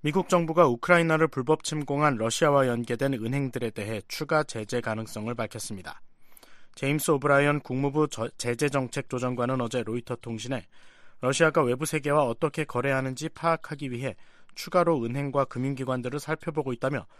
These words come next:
더 많은 조치가 있을 가능성이 매우 높다고 말했습니다. 오브라이언 조정관은 러시아 은행 분야의 약 팔십 퍼센트가 동결된 상태라고 밝혔습니다.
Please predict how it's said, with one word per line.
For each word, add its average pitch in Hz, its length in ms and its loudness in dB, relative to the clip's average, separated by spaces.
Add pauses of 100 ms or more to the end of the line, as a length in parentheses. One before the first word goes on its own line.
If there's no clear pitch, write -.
(260)
더 156 160 4
많은 143 300 2
조치가 143 360 -2
있을 120 240 -4
가능성이 120 520 -4
매우 113 360 -4
높다고 113 680 -6
말했습니다. 107 680 -10 (1000)
오브라이언 156 480 4
조정관은 139 560 0 (280)
러시아 156 400 6
은행 156 280 2
분야의 139 420 0
약 120 240 0
팔십 160 320 -6
퍼센트가 127 520 -4
동결된 135 580 -2
상태라고 113 540 -8
밝혔습니다. 107 680 -10